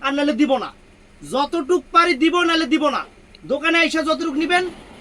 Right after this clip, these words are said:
অতটুকুই। কারণ এগুলা অনলাইনে দিতে গেলে আপনাদেরও মাথা নষ্ট হয়ে যাবে, আমাদেরও মাথা নষ্ট হয়ে যাবে। কারণ জিনিস একটা সাত হাজার, আট হাজার টাকা দামের বেনারসি,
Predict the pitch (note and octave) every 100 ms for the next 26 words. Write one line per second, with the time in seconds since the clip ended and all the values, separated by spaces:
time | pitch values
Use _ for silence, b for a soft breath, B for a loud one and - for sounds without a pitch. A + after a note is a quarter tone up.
0 | - D4 D4+ C4+ - - - - - -
1 | C#4+ D#4 D4+ D#4 D4+ D#4 D#4 D4+ D#4 A3+
2 | D#4+ D4+ D#4 E4+ C#4 C4+ D4+ C#4 D4+ D#4
3 | D4+ D4+ - D4 D#4 E4 C4+ C4 B3+ C4+
4 | B3+ A#3+ G#3+ G#3 F#3 E3 A#2+ - - -
5 | - A#3+ B3+ A3 C#4+ E4+ - - - A#3+
6 | C#4 D#4+ D4 - D4+ D4 D4+ D4+ C4+ C#4
7 | C#4 C#4 C#4 C4+ C#4 C#4 C4+ D4+